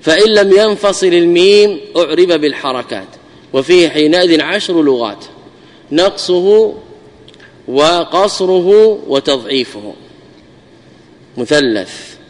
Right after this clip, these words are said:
ثلاث ب-، ثلاث بتسع، وبقي واحدة. نقصه يعني حذف اللام وجعل الإعراب على الميم، نقص يسمى فم، فم، فم، فم، فم،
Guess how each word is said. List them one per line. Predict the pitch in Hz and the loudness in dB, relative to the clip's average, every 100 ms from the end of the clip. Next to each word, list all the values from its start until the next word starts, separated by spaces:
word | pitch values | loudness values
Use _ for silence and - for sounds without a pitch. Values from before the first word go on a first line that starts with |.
| - - _ - | -20 -20 _ -6
ثلاث | 123 139 - | -4 -4 -4
ب-، | 135 151 165 151 - - - - - _ _ - _ _ _ - - _ | -2 -2 -2 -8 -20 -20 -20 -20 -20 _ _ -20 _ _ _ -20 -20 _
ثلاث | 123 127 147 160 - - 113 | -4 -2 -2 -4 -10 -20 -12
بتسع، | 110 131 117 - - - - _ _ _ _ | -8 -8 -8 -16 -20 -20 -20 _ _ _ _
وبقي | 117 127 143 139 | -4 -2 0 0
واحدة. | 127 113 107 107 98 - - - | 0 -2 -6 -14 -18 -20 -20 -6
نقصه | 147 196 226 - 196 185 202 202 | 0 2 0 2 4 4 2 0
يعني | 139 143 160 | -2 0 -2
حذف | 143 175 - | -2 -6 -2
اللام | 160 139 147 127 117 143 151 - - - - | -2 0 0 0 -2 -4 -6 -16 -20 -20 -14
وجعل | - 135 160 160 | -2 0 2 2
الإعراب | 160 139 139 151 170 | 0 0 -2 -2 -2
على | 156 135 139 | -2 -2 -2
الميم، | 117 113 101 90 - | -2 -4 -8 -12 -6
نقص | 131 139 - - | -6 -4 -10 -12
يسمى | 104 131 127 107 95 | -6 -4 -4 -6 -8
فم، | - 170 151 | -2 -2 -2
فم، | 113 151 156 113 - - - - _ - _ - | -6 -4 -4 -6 -12 -20 -20 -20 _ -20 _ -4
فم، | 165 175 127 101 110 | 0 0 -2 -6 -4
فم، | 147 147 131 104 - - - - - - _ - - 190 208 156 110 - - | -2 0 0 -4 -12 -20 -20 -20 -20 -20 _ -20 0 2 4 0 -2 -10 -8
فم، | 147 131 104 | -2 -2 -2